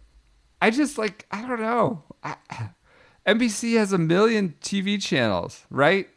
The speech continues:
Like, uh, uh, tons of them. Uh, I'm not even talking sports or golf channel. They just have extra channels, Bravo, whatever they are. I, I don't know. U-,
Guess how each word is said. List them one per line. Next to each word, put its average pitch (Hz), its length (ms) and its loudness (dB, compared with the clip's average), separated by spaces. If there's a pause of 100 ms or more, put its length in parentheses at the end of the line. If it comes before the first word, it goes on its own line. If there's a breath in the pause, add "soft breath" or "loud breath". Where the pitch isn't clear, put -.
(140)
Like, 160 300 -2
uh, - 20 -10
uh, 139 360 -6 (100)
tons 190 360 2
of 131 120 -8
them. 85 260 -2
Uh, 123 180 -6 (380)
I'm 147 140 -6
not 170 140 -2
even 180 120 -6
talking 165 280 -2
sports 170 520 -6
or 117 60 -6
golf 143 320 0
channel. 120 160 -4
They 147 100 4
just 160 160 -2
have 185 340 6 (720 soft breath)
extra 180 320 -4
channels, 156 680 -4
Bravo, 131 540 2
whatever 156 320 4
they 110 160 4
are. 76 380 -2 (100)
I, 135 280 -2
I 117 160 -2
don't 156 160 -2
know. 98 240 -6
U-, 135 340 -8